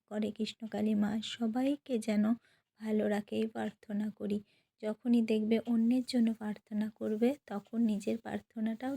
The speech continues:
ঠিক কখন যেন মা পূরণ করে দিয়েছে, এটাই হয়। কিন্তু য-, শুধু নিজের জন্য চাইলে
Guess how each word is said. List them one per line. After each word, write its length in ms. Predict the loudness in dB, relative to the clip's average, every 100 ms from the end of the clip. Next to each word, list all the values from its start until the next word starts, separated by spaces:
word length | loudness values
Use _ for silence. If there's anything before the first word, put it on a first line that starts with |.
| -6
ঠিক 220 | -2 -2 -2 -10
কখন 340 | -10 -6 -6 -2
যেন 200 | 0 2 4
মা 160 | 2 -2
পূরণ 340 | -6 -2 0 0
করে 260 | -2 -4
দিয়েছে, 460 | -2 2 0 -2 -10 -12 _ _ _ _ _ _ _ _ _ -18 -8
এটাই 360 | -4 2 2 2
হয়। 300 | 0 -4 -4 -8
কিন্তু 280 | _ -8 -2
য-, 240 | 0 0 -4 -14
শুধু 280 | -6 0 4
নিজের 360 | 4 4 2 2
জন্য 220 | 2 2 2
চাইলে 460 | 2 0 4 6